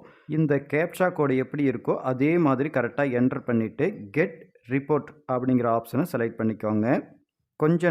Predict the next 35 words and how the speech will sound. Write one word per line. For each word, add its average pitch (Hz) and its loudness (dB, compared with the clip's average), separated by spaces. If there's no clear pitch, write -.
நேரம் 156 4
வெயிட் 139 0
பண்ணீங்கன்னா 120 4
இப்போ 123 0
டவுன்லோட் 156 4
கொடுத்துருங்க. 110 0
டவுன்லோட் 156 4
கொடுத்துட்டீங்க 139 2
அப்படின்னா 117 2
உங்களுக்கு 113 0
இந்த 117 4
பி 143 -2
டி 135 2
எஃப்-ஆ 139 -4
ஓப்பன் 117 0
ஆயிடும். 110 -2
ஒரு 143 2
மாதத்திற்கு 139 0
வரவு 143 2
செலவு 127 0
கணக்கு 113 -4
எவ்வளவு 117 0
ஆகியிருக்கு 110 -4
அப்படின்னு 110 0
உங்க 127 4
ஊராட்சிக்கு 135 -2
நீங்களே 175 2
உங்க 123 4
மொபைல் 135 0
பயன்படுத்தி 110 -2
செக் - -6
பண்ணி 120 2
பார்த்துக்கலாம். 107 -2
ஓகே, 110 -4
அடுத்தது 139 2